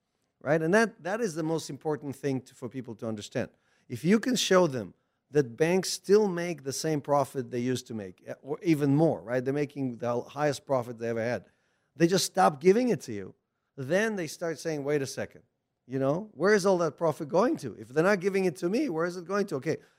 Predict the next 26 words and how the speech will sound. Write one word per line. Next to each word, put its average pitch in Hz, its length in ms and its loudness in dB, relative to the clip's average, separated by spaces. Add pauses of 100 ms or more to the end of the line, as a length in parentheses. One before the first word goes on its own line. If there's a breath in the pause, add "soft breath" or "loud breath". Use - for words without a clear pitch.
(120)
let's 175 360 4
look 196 360 4
at 147 200 -4
salaries 151 640 0
of 131 140 -8
C 139 380 -4
E 123 40 0
Os 123 200 0
of 110 160 -10
banks. 127 380 0 (340)
Let's 143 260 -4
look 156 200 -4
at 135 100 -16
salaries 135 480 -2
twenty 127 340 -6
years 131 240 -2
ago. 156 340 2 (280 soft breath)
Let's 135 320 0
look 131 200 0
at 131 100 -8
them 143 140 0
today. 180 400 0 (800)
You 135 100 -4
know, 170 240 0
so - 180 -8
today, 202 600 0